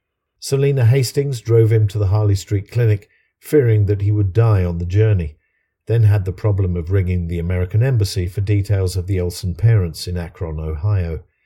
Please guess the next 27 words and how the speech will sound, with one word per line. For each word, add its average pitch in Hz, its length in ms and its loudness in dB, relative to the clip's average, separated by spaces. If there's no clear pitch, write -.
When 117 140 -2
they 127 100 -2
managed 131 480 -4
to 113 80 0
fly 110 240 0
to 101 120 -2
London 104 400 2
three 104 220 -2
days 87 280 -2
later, 95 380 -2
she - 240 -6
and 120 140 0
I 110 180 2
were 98 200 2
asked 101 320 -2
by 101 160 0
Andrew 98 420 2
to 98 140 -6
give 104 200 -2
the 110 60 -6
parents 110 540 0
and 95 100 -2
older 101 240 2
brother 98 320 0
lunch 90 400 -4
at - 140 -12
Claridge's, 95 580 -2